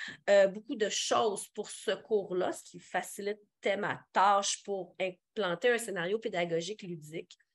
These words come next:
Euh, je l'ai choisi aussi, euh, parce que, justement, c'est un cours de première année et c'est à ce moment-là que, des fois, pour les étudiants, c'est beaucoup plus difficile, euh,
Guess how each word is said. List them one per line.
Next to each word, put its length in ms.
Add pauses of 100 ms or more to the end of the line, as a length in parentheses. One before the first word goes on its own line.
(600)
Euh, 460 (580)
je 140
l'ai 160
choisi 440
aussi, 640
euh, 480 (300)
parce 320
que, 100 (300)
justement, 480
c'est 180
un 120
cours 180
de 100
première 460
année 380 (400)
et 160
c'est 260
à 140
ce 260
moment-là 600
que, 140 (160)
des 200
fois, 240
pour 120
les 200
étudiants, 400
c'est 160
beaucoup 240
plus 180
difficile, 800 (460)
euh, 720